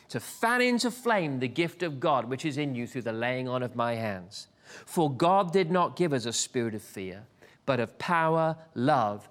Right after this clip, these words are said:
and a sound mind." Let's go through that again. It's really important. "For this reason, I remind you to fan into flame." There's something that should be in your life that's like a flame.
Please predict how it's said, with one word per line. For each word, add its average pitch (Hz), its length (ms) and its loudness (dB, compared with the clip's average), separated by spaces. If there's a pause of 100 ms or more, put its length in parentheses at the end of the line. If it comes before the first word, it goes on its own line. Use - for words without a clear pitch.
(420)
and 123 140 -4
a 113 40 -4
sound 107 520 -4
mind." 90 460 -10 (280)
Let's 160 140 -2
go 185 120 2
through 165 160 -2
that 151 160 2
again. 139 200 2
It's - 160 -4
really 143 160 4
important. 147 500 0 (140)
"For 151 100 -2
this 185 240 0
reason, 156 260 2 (100)
I 156 120 4
remind 226 540 2
you 151 80 -2
to 123 100 0
fan 202 540 -2
into 190 400 -2
flame." 151 360 -2 (220)
There's 135 160 0
something 240 800 -2
that 170 260 -2
should 135 340 -2
be 180 260 2
in 175 280 0
your 170 240 0
life 127 380 -2
that's - 260 -6
like 139 260 2
a 139 40 -6
flame. 120 420 -2